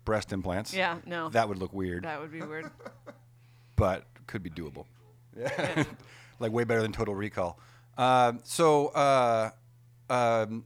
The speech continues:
Speaker 1: we had quite the journey. And 'cause I, when I, when we started out, I told you, I told Jessa,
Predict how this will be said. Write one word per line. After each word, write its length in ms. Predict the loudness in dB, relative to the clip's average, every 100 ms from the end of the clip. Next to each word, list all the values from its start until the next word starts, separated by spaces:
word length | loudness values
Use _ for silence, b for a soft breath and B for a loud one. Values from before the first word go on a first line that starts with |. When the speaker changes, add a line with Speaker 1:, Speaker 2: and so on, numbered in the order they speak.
| _
Speaker 1:
we 200 | -2 2
had 280 | 4 4 0
quite 300 | 0 4 4
the 60 | 4
journey. 480 | 4 6 6 2 -4
And 120 | -2
'cause 100 | 2 0
I, 80 | 0
when 160 | 2 6
I, 140 | 6
when 180 | 4 0
we 80 | 0
started 300 | 4 6 8
out, 140 | 8
I 60 | 6
told 300 | 4 2 2
you, 200 | 0 -4 b b b b -4
I 140 | -2
told 240 | 2 2 4
Jessa, 440 | 2 4 2